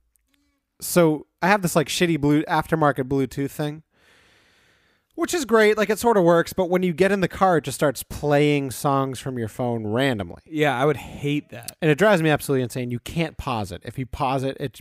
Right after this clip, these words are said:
Speaker 1: pauses for two seconds and starts playing again. But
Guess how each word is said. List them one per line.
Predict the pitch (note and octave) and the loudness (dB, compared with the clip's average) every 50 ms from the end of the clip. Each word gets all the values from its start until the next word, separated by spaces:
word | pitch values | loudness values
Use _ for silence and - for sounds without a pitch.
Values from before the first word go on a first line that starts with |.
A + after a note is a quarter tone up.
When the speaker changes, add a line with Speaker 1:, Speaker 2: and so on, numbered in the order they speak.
| - | -10
Speaker 1:
pauses | - C#3+ C3 C3 B2 B2+ A#2 | -4 -4 -2 -2 -4 -6 -10
for | - - - | -10 -10 -10
two | - B2+ A2+ | -8 -10 -8
seconds | - A#2 G#2+ - A2+ G2+ | -8 -8 -8 -8 -12 -14
and | G2 - | -14 -12
starts | - G#2+ G2 - | -12 -12 -12 -10
playing | - G2 - - | -12 -14 -14 -14
again. | - - _ _ _ _ _ _ _ _ _ _ - - - - - - _ _ - | -18 -20 _ _ _ _ _ _ _ _ _ _ -20 -20 -20 -20 -20 -20 _ _ -14
But | C3+ B2+ D3 C#3+ C#3+ _ | 0 2 2 2 2 _